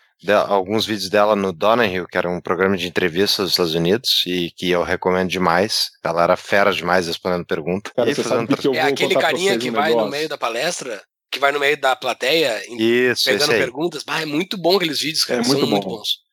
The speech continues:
Speaker 2: Cara, ela, ela inspirou jogo de videogame. Ela dava entrevista em ginásio. Dava entrevista em ginásio. A mulher era muito pop. E você sabe que outro dia, navegando pelo eBay,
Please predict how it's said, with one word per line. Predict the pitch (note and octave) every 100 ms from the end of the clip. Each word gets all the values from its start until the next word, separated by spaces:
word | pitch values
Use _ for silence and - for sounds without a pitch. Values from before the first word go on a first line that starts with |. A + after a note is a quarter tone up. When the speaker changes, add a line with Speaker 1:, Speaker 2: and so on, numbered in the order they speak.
| _ _ _ _ _ -
Speaker 2:
Cara, | B3 F3+
ela, | B2 D#3 G3+
ela | G#3 -
inspirou | A3 - F#3 F3 G3
jogo | G3+ F#3+
de | E3
videogame. | F3 F#3 C#3 A2+ B2 A#2+
Ela | A2+ B2+
dava | D#3 E3+
entrevista | F#3 D#3+ B2 - D3 -
em | F3
ginásio. | D3 G3+ B2 A2 B2+ - _ _ _ _ _ _
Dava | - B3
entrevista | A3 F#3+ F#3
em | G#3
ginásio. | F#3 A#3+ D#3 G2+ G#2+
A | A#2
mulher | C#3
era | F3+
muito | E3+ D#3+ -
pop. | A2 G#2 - _ _ _
E | -
você | -
sabe | - G3 F#3
que | G3+
outro | F3+ E3
dia, | C3 B2+ E3+
navegando | D#3+ D3 C3+ D3+
pelo | C#3+ D3 C#3
eBay, | A#2+ A2+ A#2+ D3